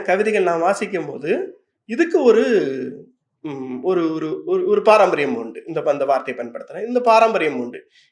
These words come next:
இதே மாதிரி கவிதைகள் முன்பு வரப்பட்டிருக்கிறதானா ஏகப்பட்ட கவிதைகள் வந்திருக்கு. ஆதிரி தோழர் சொன்ன மாதிரி முதல் முறையாக எல்லா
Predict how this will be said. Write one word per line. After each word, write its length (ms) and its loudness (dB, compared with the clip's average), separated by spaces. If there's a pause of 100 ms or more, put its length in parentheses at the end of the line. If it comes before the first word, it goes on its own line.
இதே 260 0
மாதிரி 240 6
கவிதைகள் 440 -2 (200)
முன்பு 260 -2
வரப்பட்டிருக்கிறதானா 920 -2 (120)
ஏகப்பட்ட 420 -6
கவிதைகள் 380 -12
வந்திருக்கு. 320 -20 (520)
ஆதிரி 440 4
தோழர் 360 -2
சொன்ன 180 -4
மாதிரி 360 -4 (440)
முதல் 320 2
முறையாக 500 0 (340)
எல்லா 420 0